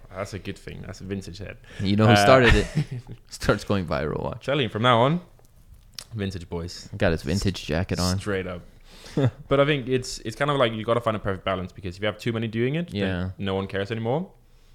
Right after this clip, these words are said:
Speaker 1: If you have too few doing it, then it's not gonna catch on. So I think it's about having a certain amount of people actively pushing that word
Speaker 2: Mm-hmm.
Speaker 1: to then make it then go, "Ooh, what's vin-, vintage head?"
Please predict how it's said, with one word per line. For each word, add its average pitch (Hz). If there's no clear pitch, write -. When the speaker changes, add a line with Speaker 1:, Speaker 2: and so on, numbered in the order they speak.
Speaker 1:
If 104
you 107
have 98
too 110
few 135
doing 95
it, 110
then 92
it's 95
not 101
gonna 95
catch 95
on. 143
So -
I -
think 110
it's 104
about 98
having 92
a -
certain 104
amount 95
of 92
people 92
actively 92
pushing 92
that 90
word 104
Speaker 2:
Mm-hmm. 92
Speaker 1:
to 95
then 92
make 92
it 92
then 90
go, 90
"Ooh, 143
what's 104
vin-, 107
vintage 107
head?" 95